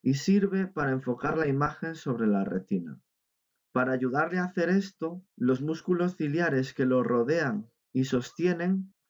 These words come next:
lo deforman de manera que permiten enfocar y desenfocar dependiendo de la distancia entre la córnea y el cristalino. El humor vítreo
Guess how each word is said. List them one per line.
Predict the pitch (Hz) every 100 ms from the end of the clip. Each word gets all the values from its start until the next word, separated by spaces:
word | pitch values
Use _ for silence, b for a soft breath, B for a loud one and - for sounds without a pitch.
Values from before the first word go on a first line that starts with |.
| -
lo | 127 131
deforman | 135 156 143 120 104 101 104
de | 117
manera | 120 127 156 180 202 - _
que | 135
permiten | 131 120 127 151 139 104 101 -
enfocar | 123 - 107 - 151 185 185 _ _
y | 139
desenfocar | 131 135 127 120 120 117 131 110 - -
dependiendo | 127 - 127 127 156 170
de | 104 117
la | 120
distancia | 117 123 - 143 135 - 101 104 _ -
entre | 127 107 - - - - _ _
la | 113 117 -
córnea | 143 160 170 180 208 214
y | 139 131
el | 117
cristalino. | 120 113 - 110 117 107 87 - -
El | 156 147
humor | 147 180 185
vítreo | 208 190 135 131 135